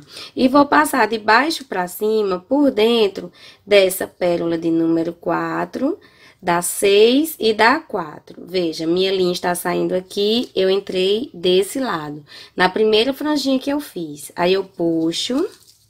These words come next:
Ó, já se junta, tá vendo? Agora, eu vou colocar mais oito miçangas. Tá aqui as oito miçangas, puxo pra linha.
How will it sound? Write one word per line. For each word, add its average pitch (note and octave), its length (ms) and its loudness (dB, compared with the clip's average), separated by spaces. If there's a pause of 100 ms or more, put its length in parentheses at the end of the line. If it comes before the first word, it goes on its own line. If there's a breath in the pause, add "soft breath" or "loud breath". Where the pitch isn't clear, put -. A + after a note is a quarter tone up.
(3750 soft breath)
Ó, D3+ 200 -4
já E3 200 2
se A#3+ 240 0
junta, E3 440 -8
tá D#3+ 200 -12
vendo? A3 480 -2 (400 loud breath)
Agora, G#3 400 2
eu A#3+ 80 -4
vou A#3 100 -4
colocar A3 460 -2
mais F#3 340 -4
oito C4+ 300 0
miçangas. G3 1000 -2 (720 soft breath)
Tá A3+ 120 4
aqui B3 200 0
as G#3+ 180 4
oito A3+ 240 -2
miçangas, F#3 720 -4
puxo D4 380 -2
pra B3+ 240 2
linha. F#3 560 -2